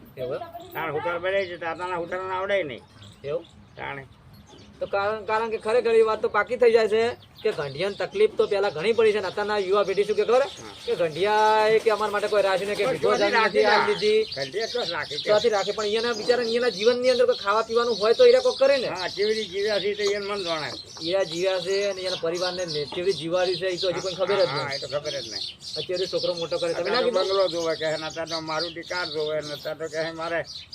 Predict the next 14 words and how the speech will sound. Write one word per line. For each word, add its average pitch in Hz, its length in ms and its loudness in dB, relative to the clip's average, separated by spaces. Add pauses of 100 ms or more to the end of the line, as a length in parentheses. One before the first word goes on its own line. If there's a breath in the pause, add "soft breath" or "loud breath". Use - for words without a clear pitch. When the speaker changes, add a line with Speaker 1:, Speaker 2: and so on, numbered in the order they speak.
(800)
Speaker 2:
ફેશનવાળા 180 500 -4
લુગડા 175 360 0
જોવે. 170 240 -4 (1080)
આવું 196 200 0
થઈ 165 180 -2
ગયું 139 180 -8
છે 117 40 -6
અત્યારે. 98 280 -10 (560)
Speaker 1:
અને - 180 -12
પહેલા 175 180 0
તો 175 100 -6
પાછો 180 180 -2
કપડાં 185 300 0
ને, 196 160 -4